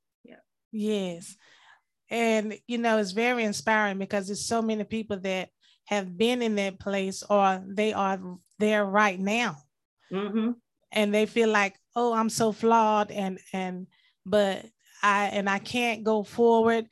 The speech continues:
Speaker 2: This happened to me. I've been sexually assaulted. I've been through domestic violence. I've been going through these things and I f-, and I just feel like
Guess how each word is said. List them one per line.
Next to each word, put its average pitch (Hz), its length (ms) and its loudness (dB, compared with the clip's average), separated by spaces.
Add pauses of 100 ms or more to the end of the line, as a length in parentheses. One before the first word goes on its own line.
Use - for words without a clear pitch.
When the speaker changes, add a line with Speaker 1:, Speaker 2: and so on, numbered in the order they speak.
(340)
Speaker 2:
This 240 340 0
happened 226 380 2
to 220 60 2
me. 220 300 2
I've 196 200 -2
been 214 160 0
sexually 220 420 -2
assaulted. 214 680 0
I've 190 200 0
been 202 320 -2
through 226 160 -2
domestic 208 560 -2
violence. 208 480 -2
I've 180 160 -6
been 208 220 -2 (580)
going 220 280 4
through 226 200 0
these 220 260 0
things 220 360 0
and 202 120 0
I 202 60 2
f-, - 220 -6 (300)
and 190 120 -2
I 202 100 2
just 208 300 0
feel 247 220 2
like 202 400 2